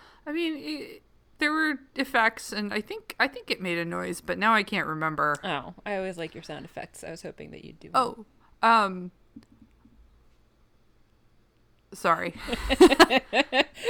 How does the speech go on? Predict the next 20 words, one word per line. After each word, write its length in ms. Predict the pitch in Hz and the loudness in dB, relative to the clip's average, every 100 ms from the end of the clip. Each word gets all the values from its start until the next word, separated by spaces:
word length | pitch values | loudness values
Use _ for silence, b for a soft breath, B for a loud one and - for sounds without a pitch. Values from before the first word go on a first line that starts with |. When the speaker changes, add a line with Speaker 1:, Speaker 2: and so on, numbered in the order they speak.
| - | 10
Speaker 2:
That 200 | 277 247 | 12 12
wasn't 360 | 269 269 233 180 | 8 8 4 0
one. 180 | 170 | 2
That 120 | 170 214 | 8 8
was 120 | 233 | 6
the 120 | 254 | 6
Speaker 1:
No. 60 | 185 | 8
Speaker 2:
opposite 440 | 202 190 175 175 | 10 10 8 6
of 80 | 170 | 2
a 60 | 190 | 2
sound 320 | 190 190 208 | 4 4 4
effect. 380 | - - 269 269 | -2 -2 4 12
Speaker 1:
<laughs> 0 | |
That's 140 | 269 | 12
Speaker 2:
That 220 | 185 - | 12 4
was, 280 | 233 - - | 2 2 0
Speaker 1:
true. 140 | 440 | 2
Speaker 2:
that 200 | - 226 | 8 8
was 200 | 247 311 | 8 4
silence. 540 | - - 220 - 214 | 4 4 6 6 2